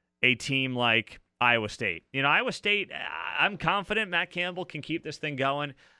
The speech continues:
but let's not forget what they are losing. Gosh, it's a lot. Yes, Brock Purdy is back, but Hakeem Butler, David Montgomery,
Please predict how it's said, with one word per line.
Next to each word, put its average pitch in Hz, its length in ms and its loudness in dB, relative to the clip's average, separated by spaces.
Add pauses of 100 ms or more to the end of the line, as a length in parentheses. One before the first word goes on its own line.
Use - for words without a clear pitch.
(140)
but 147 180 0
let's 185 220 -2
not 185 160 0
forget 160 360 -2
what 139 280 -4
they 147 140 0
are 127 180 2
losing. 113 800 0 (1000)
Gosh, 160 420 0
it's 123 140 -6
a 113 60 -2
lot. 92 400 -2 (480)
Yes, 147 300 2
Brock 151 280 0
Purdy 147 320 2
is 120 120 0
back, 117 360 2
but 117 180 -4
Hakeem 147 440 -2
Butler, 131 300 2
David 135 340 -2
Montgomery, 131 720 0